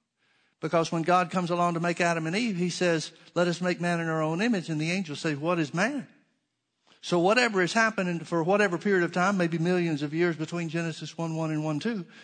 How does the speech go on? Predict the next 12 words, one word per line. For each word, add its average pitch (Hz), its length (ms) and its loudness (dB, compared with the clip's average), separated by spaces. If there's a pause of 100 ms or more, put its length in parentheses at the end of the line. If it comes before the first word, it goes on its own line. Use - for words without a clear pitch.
(180)
whatever 185 380 4
inhabited, 165 580 2
was 160 220 0
inhabiting 175 500 0
the 151 140 0
earth 240 260 -2 (260)
wasn't 175 340 0
man. 190 380 -2 (2500)
What 175 260 0
does 165 140 0
that 175 180 0
mean? 233 380 -4